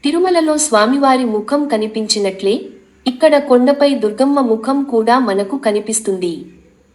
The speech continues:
ఆలయంలో అమ్మవారిని ఎక్కడ నుంచి చూసినా ఆమె విగ్రహం ఒకే విధంగా కనిపిస్తుంది. అంతరాలయం నుంచి చూసినా, దూరం నుంచి దర్శించినా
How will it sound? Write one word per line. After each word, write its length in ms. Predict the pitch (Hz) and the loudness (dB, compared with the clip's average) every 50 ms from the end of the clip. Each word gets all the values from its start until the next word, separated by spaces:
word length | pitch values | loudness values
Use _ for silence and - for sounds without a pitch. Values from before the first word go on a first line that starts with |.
| _ _ _ _ | _ _ _ _
ఆలయంలో 600 | 226 233 254 294 330 339 339 320 320 302 302 262 | 2 2 4 2 2 0 0 0 0 2 2 2
అమ్మవారిని 760 | 214 214 220 233 254 262 269 269 262 254 247 247 247 226 202 202 | 2 2 0 2 0 2 2 2 2 2 2 0 0 0 0 -2
ఎక్కడ 320 | 196 - - 294 294 294 | -4 -2 -4 -2 0 0
నుంచి 420 | 277 254 233 233 226 - 269 254 - 220 | 0 0 0 0 0 -2 -2 -2 -2 -4
చూసినా 460 | 208 202 - 208 196 196 196 214 294 - - - - _ _ _ _ - | -4 -2 -2 -2 -2 0 0 -2 -2 -6 -12 -20 -20 _ _ _ _ 0
ఆమె 260 | 220 233 247 269 262 240 | 2 4 4 4 2 2
విగ్రహం 560 | 220 214 214 247 277 285 285 302 294 285 - - | 0 0 2 2 0 2 2 0 0 0 -2 -4
ఒకే 240 | 208 208 - 269 269 | -4 -2 -2 -2 0
విధంగా 460 | 240 208 196 208 233 254 269 302 302 | 0 -2 -2 0 -2 0 2 2 2
కనిపిస్తుంది. 920 | 302 302 214 208 214 208 226 220 - - 202 185 185 180 175 165 147 - - - - _ _ _ _ 226 | 2 0 0 -2 -2 -4 -4 -6 -4 -2 -2 -2 -2 -2 -4 -4 -6 -10 -14 -18 -20 _ _ _ _ 0
అంతరాలయం 760 | 233 254 269 339 349 349 330 330 320 302 294 285 277 262 | 0 0 0 0 2 4 4 4 4 4 2 2 2 2
నుంచి 340 | 226 220 226 226 226 269 262 - 226 | 2 0 0 0 0 -2 -2 -2 -4
చూసినా, 460 | 214 202 - 214 196 202 196 220 269 - - - - _ _ _ - | -4 -2 -2 -2 -2 -2 -2 -2 -4 -8 -14 -20 -20 _ _ _ -10
దూరం 460 | 202 220 262 302 330 359 359 349 311 277 | -4 -2 0 0 2 2 2 2 2 2
నుంచి 300 | 254 247 247 254 269 240 | 2 0 0 0 -2 0
దర్శించినా 760 | 202 196 190 - - 240 233 226 - 214 202 196 196 214 | 0 0 0 0 -2 -4 -2 -2 -2 -2 0 0 0 0